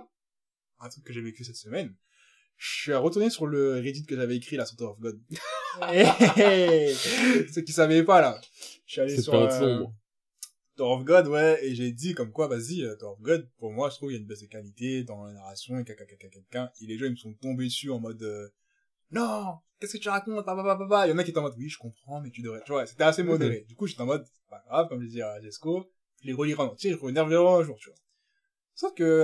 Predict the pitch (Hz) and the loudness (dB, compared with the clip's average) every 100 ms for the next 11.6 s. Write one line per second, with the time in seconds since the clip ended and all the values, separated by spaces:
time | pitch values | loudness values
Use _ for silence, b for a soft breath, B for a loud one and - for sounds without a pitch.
0 | 151 147 170 180 - 123 131 139 160 143 | 2 0 0 0 -6 -4 -10 -4 -4 -2
1 | 127 120 113 110 107 - 131 151 120 113 | -4 -4 -8 -10 -12 -16 -14 -10 -10 -10
2 | 117 113 143 127 117 139 190 - 151 139 | -10 -6 -6 -8 -12 -8 -6 -6 -8 -8
3 | 127 120 120 135 127 120 110 107 175 120 | -8 -10 -12 -14 -14 -12 -12 -2 -2 -4
4 | _ _ _ _ _ _ _ _ 127 123 | _ _ _ _ _ _ _ _ -10 -8
5 | - 120 139 170 175 127 127 180 143 175 | -8 -10 -6 -6 -4 -4 -4 -4 -2 -2
6 | 143 139 143 139 - 139 254 240 196 170 | 2 2 2 -4 -6 -6 -4 -6 -2 4
7 | 160 151 165 143 123 120 123 120 123 120 | 4 6 2 2 -6 -6 -6 -6 -2 -4
8 | 120 151 170 170 233 - 147 143 135 113 | -2 -2 -2 -2 -2 -2 -4 -4 -4 -2
9 | 120 123 120 107 104 120 113 117 113 110 | 0 0 -2 -8 -10 -10 -10 -14 -14 -16
10 | 104 101 123 123 104 110 104 _ 107 107 | -18 -10 -8 -8 -8 -14 -14 _ -20 _
11 | 101 101 101 110 131 151 | -20 _ _ -12 -10 -10